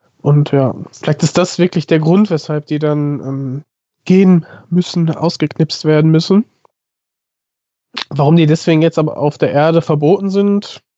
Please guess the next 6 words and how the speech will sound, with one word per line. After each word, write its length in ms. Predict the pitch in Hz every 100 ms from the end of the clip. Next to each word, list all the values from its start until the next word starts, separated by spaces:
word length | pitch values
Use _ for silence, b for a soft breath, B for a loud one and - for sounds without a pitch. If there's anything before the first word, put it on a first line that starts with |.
| _ _
weiß 200 | - 147
ich 140 | 139 -
nicht. 300 | 123 - - _ _ _ _ _
Ich 160 | - - _ _ _ _ _ _ _ _ _ _ _
hab, 100 | 147 - _ _
weiß, 160 | 139